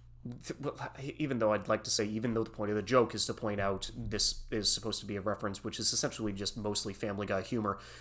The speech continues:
it's not necessarily something that I'm too fond of unless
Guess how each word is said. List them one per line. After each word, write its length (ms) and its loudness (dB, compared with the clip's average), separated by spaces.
it's 320 4
not 580 6
necessarily 580 6
something 360 2
that 100 4
I'm 120 0
too 320 -2
fond 380 2
of 180 2
unless 420 0